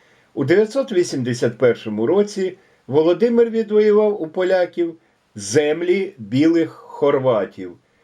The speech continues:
так звані червенські міста, і повністю приєднав землі волинян. У дев'ятсот вісімдесят другому році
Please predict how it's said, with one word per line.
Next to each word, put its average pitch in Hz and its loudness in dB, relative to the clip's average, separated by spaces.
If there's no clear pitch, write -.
так 123 -2
звані 202 -2
червенські 110 -2
міста, 92 -8
і 139 2
повністю 123 0
приєднав 208 -2
землі 202 0
волинян. 127 0
У 131 -2
дев'ятсот 135 0
вісімдесят 110 -2
другому 208 0
році 208 -2